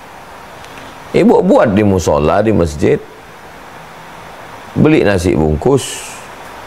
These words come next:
Untuk almarhum yang selama ini baik, almarhumah, buat. Adik-beradik bertiga, yang dua tak mau buat, satu buat. Undang.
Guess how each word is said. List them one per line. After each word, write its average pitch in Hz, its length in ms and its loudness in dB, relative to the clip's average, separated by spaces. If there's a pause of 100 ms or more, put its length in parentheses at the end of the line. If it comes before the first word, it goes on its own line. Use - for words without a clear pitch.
(420)
Untuk 123 400 2
almarhum 131 640 4
yang 127 180 2
selama 131 460 2
ini 127 180 2
baik, 120 460 4
almarhumah, 113 720 0 (160)
buat. - 260 0 (1500)
Adik-beradik 147 800 2
bertiga, 139 640 2 (380)
yang 107 160 2
dua 127 240 6
tak - 240 0
mau 127 240 2
buat, 107 320 2 (100)
satu 196 460 0
buat. 123 340 2 (720)
Undang. 123 560 2